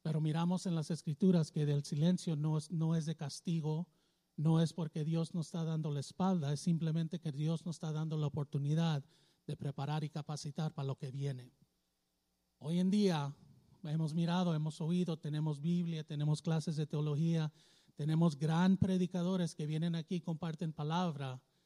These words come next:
diciendo que Jesucristo regresa por su iglesia. Pero la pregunta que uno tiene que decir a, eh, de veramente en el corazón es, ¿estamos preparados para ese momento?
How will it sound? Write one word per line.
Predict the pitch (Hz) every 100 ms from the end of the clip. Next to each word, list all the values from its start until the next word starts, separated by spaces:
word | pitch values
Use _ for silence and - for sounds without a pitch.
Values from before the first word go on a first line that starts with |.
| _ _
diciendo | 143 - 190 202 170 135 135 _ _ _ _ -
que | 135
Jesucristo | 147 147 - 160 - 151
regresa | 143 147 170 - 139 117 _ _ _ _ -
por | 147
su | -
iglesia. | 135 143 165 - 127 - _ _ _ _ _ _ _ _ _ _ _ _
Pero | 165 165
la | 160
pregunta | 160 156 175 208 196
que | 190
uno | 190 190
tiene | 190 185
que | 196
decir | 180 - 180 170
a, | 156 156
eh, | 190 175 151
de | 151
veramente | 165 180 180 170
en | 175
el | 160
corazón | 165 151 143 190 196 151
es, | 143 135 - - _ _ _ _
¿estamos | - - 151 160
preparados | - 165 147 160 175 151 131 135 -
para | 143
ese | -
momento? | 131 127 143 139 131